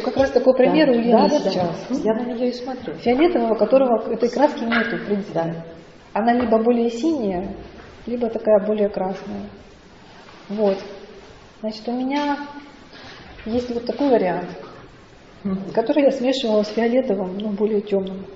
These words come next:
Speaker 1: <clears throat> И совсем светленько, ну, было нечто приближенное к тому, что здесь.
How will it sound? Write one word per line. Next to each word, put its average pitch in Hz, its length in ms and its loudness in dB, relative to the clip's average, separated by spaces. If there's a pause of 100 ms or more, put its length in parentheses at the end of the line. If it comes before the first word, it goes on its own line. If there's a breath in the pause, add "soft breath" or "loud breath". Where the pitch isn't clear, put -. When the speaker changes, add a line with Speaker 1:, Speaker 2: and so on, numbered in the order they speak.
(240)
Speaker 1:
<clears throat> - 1400 -4
И 202 40 -6
совсем 330 420 2
светленько, 233 960 0
ну, 240 220 2 (180)
было 240 360 2
нечто 254 340 0
приближенное 226 600 -2
к - 80 -12
тому, 214 200 -6
что 226 180 -6
здесь. 180 380 -6